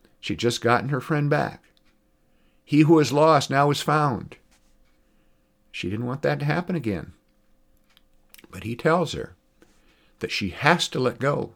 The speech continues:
in order for the true, full gift of resurrection to be realized. He can't lead the way to the heavenly kingdom without letting go of the earthly one. The reason that we tend to cling is that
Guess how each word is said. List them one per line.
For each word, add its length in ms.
in 140
order 360
for 200
the 120
true, 540
full 420
gift 380
of 100
resurrection 640
to 80
be 140
realized. 600
He 140
can't 340
lead 360
the 100
way 320
to 120
the 100
heavenly 460
kingdom 500
without 440
letting 240
go 340
of 140
the 160
earthly 360
one. 300
The 100
reason 320
that 140
we 120
tend 320
to 60
cling 580
is 200
that 260